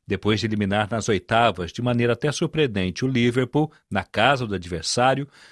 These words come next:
o P S G tinha pela frente outro time inglês perigoso. Mas com a bola rolando, a estratégia do Aston Villa ficou muito clara desde o início.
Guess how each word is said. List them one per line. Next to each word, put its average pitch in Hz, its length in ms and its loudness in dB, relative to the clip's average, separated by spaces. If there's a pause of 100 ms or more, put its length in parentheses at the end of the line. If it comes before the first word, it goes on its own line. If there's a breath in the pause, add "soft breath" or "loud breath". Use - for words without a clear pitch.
(140 loud breath)
o 143 80 -2
P 175 100 0
S 185 200 0
G 156 200 0
tinha 160 240 -4
pela 156 160 -2
frente 135 580 -2
outro 151 420 0
time 151 220 -4
inglês 120 280 -2
perigoso. 147 600 2 (400 soft breath)
Mas 214 160 0
com 175 120 2
a 147 40 4
bola 107 220 4
rolando, 117 560 2 (180 soft breath)
a 143 60 -2
estratégia 135 580 0
do 131 160 0
Aston 123 320 0
Villa 113 280 0
ficou - 200 -4
muito 113 280 0
clara 107 280 2
desde 101 320 -2
o - 20 0
início. 98 420 -4